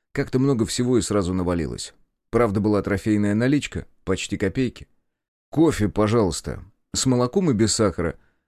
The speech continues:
проведя мысленную ревизию финансов, определился я. Благо, совсем недавно позавтракал, и яичница с ветчиной еще не успела перевариться в желудке.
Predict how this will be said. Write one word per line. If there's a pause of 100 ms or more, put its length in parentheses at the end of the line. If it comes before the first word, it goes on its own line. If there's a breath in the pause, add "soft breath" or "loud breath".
проведя
мысленную
ревизию
финансов,
определился
я. (560)
Благо,
совсем
недавно
позавтракал, (240 soft breath)
и
яичница
с
ветчиной
еще
не
успела
перевариться
в
желудке.